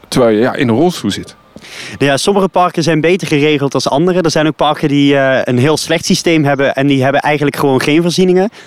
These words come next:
Speaker 1: Namen?
Speaker 2: Eh, oei, ja, nou komen ze. Ehm, Fantasieland weet ik dat die, eh, helemaal niks doen. Eh, ik geloof dat Heide en Hansapark, die werken ook niet, eh, met minder valide ingangen.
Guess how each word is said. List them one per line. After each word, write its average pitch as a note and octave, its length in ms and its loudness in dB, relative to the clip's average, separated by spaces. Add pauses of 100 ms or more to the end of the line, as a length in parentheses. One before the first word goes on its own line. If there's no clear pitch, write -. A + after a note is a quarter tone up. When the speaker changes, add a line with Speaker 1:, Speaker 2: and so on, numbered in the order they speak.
(140)
Speaker 1:
Namen? A2+ 440 -2 (460)
Speaker 2:
Eh, C#3 300 0
oei, D#3+ 240 4
ja, D3+ 140 2
nou D#3 140 0
komen E3 240 2
ze. D#3+ 100 0
Ehm, D#3 360 0
Fantasieland G3 640 -2
weet G3 160 0
ik F#3+ 80 -4
dat F3+ 120 0
die, F3+ 280 2
eh, E3+ 120 2 (220)
helemaal F3 240 2
niks F#3 240 0
doen. G3 260 2
Eh, D3+ 260 0
ik D3 80 -4
geloof E3+ 160 0
dat D3+ 140 -2
Heide F3 260 0
en C#3+ 120 0
Hansapark, D#3 600 0
die D3+ 100 0
werken C#3 480 0
ook E3 160 -2
niet, F#3 300 4
eh, F3 220 2 (400)
met D3+ 160 -2
minder F3 200 0
valide E3+ 420 0
ingangen. F3+ 500 0